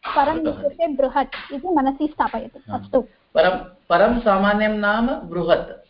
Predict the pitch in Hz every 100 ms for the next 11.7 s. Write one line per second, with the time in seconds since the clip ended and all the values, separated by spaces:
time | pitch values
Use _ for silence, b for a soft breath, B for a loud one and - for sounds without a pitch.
0 | - 156 156 156 165 165 165 165 165 160
1 | 202 - 151 170 196 202 202 202 240 311
2 | 165 190 190 135 208 220 - - - 165
3 | 147 131 95 - - - - _ _ _
4 | - 240 - 165 185 196 196 202 277 -
5 | 156 165 170 180 170 233 262 - - 202
6 | 202 - 160 - 120 - - _ _ _
7 | _ _ 269 247 - _ _ _ _ -
8 | 175 - 165 185 214 240 170 - 101 98
9 | - - 208 - - - 185 180 175 170
10 | - - - - _ _ _ _ _ _
11 | _ _ _ - - -